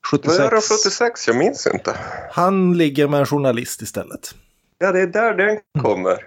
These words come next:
Speaker 1: Och han
Speaker 2: Ja.
Speaker 1: lyssnar på sina egna skivor när han har med
Speaker 2: Mm.
Speaker 1: tonårsjournalisten hem.
Speaker 2: Mm.
Speaker 1: För att,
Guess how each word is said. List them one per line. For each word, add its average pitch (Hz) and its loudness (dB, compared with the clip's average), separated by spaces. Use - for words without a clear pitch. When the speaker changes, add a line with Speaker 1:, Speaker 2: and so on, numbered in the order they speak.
Speaker 1:
Och 139 2
han 160 2
Speaker 2:
Ja. 165 0
Speaker 1:
lyssnar 156 0
på 160 -2
sina 147 0
egna 139 -2
skivor 143 0
när 127 0
han 113 2
har 117 0
med 117 2
Speaker 2:
Mm. 110 0
Speaker 1:
tonårsjournalisten 113 0
hem. 123 0
Speaker 2:
Mm. 117 -4
Speaker 1:
För 104 0
att, 98 -2